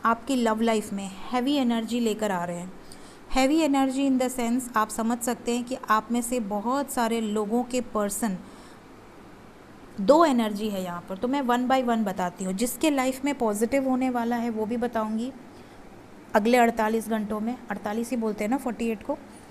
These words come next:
और जिनके, अ, person के life में कुछ ख़राब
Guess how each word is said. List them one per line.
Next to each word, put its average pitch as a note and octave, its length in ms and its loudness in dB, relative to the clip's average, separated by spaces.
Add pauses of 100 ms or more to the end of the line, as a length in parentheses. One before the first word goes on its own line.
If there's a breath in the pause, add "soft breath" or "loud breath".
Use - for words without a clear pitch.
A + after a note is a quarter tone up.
(500 loud breath)
और C4 160 4
जिनके, C4+ 640 2
अ, - 60 -10 (580)
person A#3 360 2
के C#4 160 2
life A#3+ 420 0
में C4+ 140 2
कुछ - 300 -6 (300)
ख़राब A#3+ 480 4